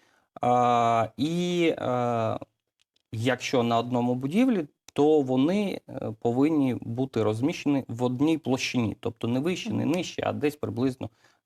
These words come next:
Speaker 1: е, на одному рівні.
Speaker 2: Мгм. Тобто підприємцю, який планує відкритися, йому треба, е, брати до уваги оці всі моменти, і коли
Speaker 1: Так.
Speaker 2: він створює цю ж саму рекламну вивіску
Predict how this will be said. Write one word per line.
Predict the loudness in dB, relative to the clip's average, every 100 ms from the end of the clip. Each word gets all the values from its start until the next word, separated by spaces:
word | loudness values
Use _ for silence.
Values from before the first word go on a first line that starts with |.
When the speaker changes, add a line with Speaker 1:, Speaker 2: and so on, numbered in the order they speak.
| -6
Speaker 1:
е, | -2 0 0 0 -2 -2 -4 -6 -8
на | -6 0 2
одному | 2 0 0
рівні. | -2 -6 -14 _ _ _
Speaker 2:
Мгм. | -10 -10 -10 _ -20 -20
Тобто | -8 -2 -2
підприємцю, | 0 -2 2 2 2 0
який | -2 -4
планує | 0 -2 0 0
відкритися, | -2 -2 -2 0 -4
йому | -4 -4
треба, | -2 -2 2 4 4 2 0 -2 -2
е, |
брати | 0 0 0
до | -2 -2
уваги | 0 2 2 2
оці | -2 -4 -8
всі | -6 -4
моменти, | -2 0 0 0 2 0 0 -2
і | -2 0 0 0
коли | 2 4 4
Speaker 1:
Так. | 4
Speaker 2:
він | 0
створює | -2 0 2 2 -2
цю | -4 -8
ж | -4
саму | -4 -2 -2
рекламну | -2 0 0 0 -4 -6
вивіску | -4 0 2 2 -2 -2 0 0